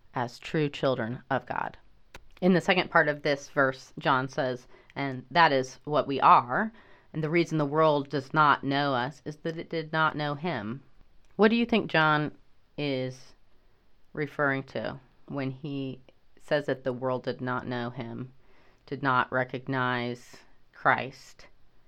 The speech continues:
when he was here, did not recognize what he was preaching and teaching?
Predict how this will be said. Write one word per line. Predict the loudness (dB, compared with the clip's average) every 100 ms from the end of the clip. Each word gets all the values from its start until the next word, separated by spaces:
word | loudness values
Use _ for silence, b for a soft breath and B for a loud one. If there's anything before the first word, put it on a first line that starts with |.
| -20 -12
when | -8
he | -6 -6
was | -8 -6
here, | -6 -4 -6
did | -8 -6
not | -6 -4
recognize | -6 -8 -8 -8 -6 -8
what | -12
he | -12 -12
was | -12 -14 -16 -20 -20 -20 _
preaching | -6 -4 -4 -4
and | -6
teaching? | -6 -8 -6 -6 -6 -10